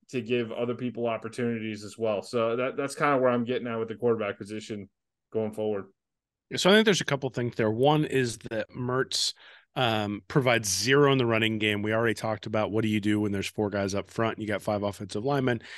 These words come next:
Speaker 2: He's actually a net negative in the running game. In fact, if you subtract his numbers for the first five games from the running game and you add Anthony Richardson's, all of a sudden Florida's got a top thirty running offense on a yards per play basis.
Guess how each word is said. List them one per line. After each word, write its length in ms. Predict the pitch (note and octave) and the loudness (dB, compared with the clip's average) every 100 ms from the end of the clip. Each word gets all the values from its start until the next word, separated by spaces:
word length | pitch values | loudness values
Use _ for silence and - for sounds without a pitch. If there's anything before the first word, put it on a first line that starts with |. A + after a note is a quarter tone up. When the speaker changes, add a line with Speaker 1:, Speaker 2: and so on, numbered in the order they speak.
| - - | -16 0
Speaker 2:
He's 140 | D3 | 4
actually 300 | D#3+ D3+ D#3 | 6 6 4
a 60 | C3+ | 4
net 180 | B2+ A2 | 2 0
negative 400 | A2+ B2+ A#2 A2 | -2 0 -2 -4
in 60 | |
the 80 | G#2 | -4
running 240 | A#2 A#2 | -2 0
game. 180 | A2 G2+ | 0 -2
In 60 | G#2 | 0
fact, 280 | C#3+ C3+ - | 2 2 0
if 100 | B2+ | -2
you 100 | B2 | -2
subtract 640 | - C3 - D3+ D3+ - | -2 -4 0 2 2 0
his 220 | - C#3 C#3+ | -2 -2 -2
numbers 480 | A#2+ A2+ A2 G#2 - - - | 0 2 2 0 -8 -16 -4
for 120 | - | 2
the 80 | C3+ | 2
first 260 | - C3 - | 4 2 2
five 260 | B2+ B2 | 2 4
games 260 | A#2 A#2 - | 2 -2 -4
from 100 | B2 | -4
the 60 | |
running 220 | A2+ A#2+ A2+ | 0 0 0
game 220 | A2+ A2 | -2 -2
and 160 | A#2 | -2
you 100 | A2+ A#2 - | -2 -4 0
add 300 | B2 B2+ C3 | 4 4 4
Anthony 400 | A#2 B2+ B2+ A2+ | 2 0 2 2
Richardson's, 640 | A#2 - D3 E3 E3 D#3+ - - - _ | 2 0 -2 0 0 -2 -10 -18 -20 _
all 180 | C#3+ C#3+ | 6 6
of 60 | C3+ | 6
a 40 | |
sudden 360 | - C#3 C3 A#2+ | 4 4 4 -2
Florida's 360 | - B2 A#2+ | 0 2 2
got 140 | A#2 A2+ | 2 0
a 40 | |
top 280 | - A#2+ - | 0 -4 -4
thirty 360 | - A#2+ A#2+ G#2+ | -2 2 4 4
running 280 | G#2+ G#2 | 2 0
offense 420 | G2 G2 G#2+ G2+ A2 | -2 -6 -8 -4 0
on 80 | |
a 40 | G#2 | 4
yards 280 | G#2 G#2 - | 4 2 0
per 140 | A2 | -4
play 200 | - G#2 | 0 0
basis. 420 | G#2 G2 - - | 2 0 -4 -8